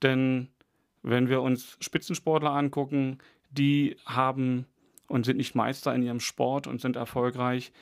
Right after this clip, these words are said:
weil sie das nur einmal gemacht haben, sondern weil sie bestimmte Abläufe trainiert haben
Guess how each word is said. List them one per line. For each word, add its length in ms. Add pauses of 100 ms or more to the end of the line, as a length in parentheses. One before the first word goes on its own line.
(200)
weil 300
sie 140
das 260
nur 200
einmal 320
gemacht 400
haben, 340
sondern 280
weil 120
sie 80
bestimmte 560
Abläufe 440
trainiert 440
haben 340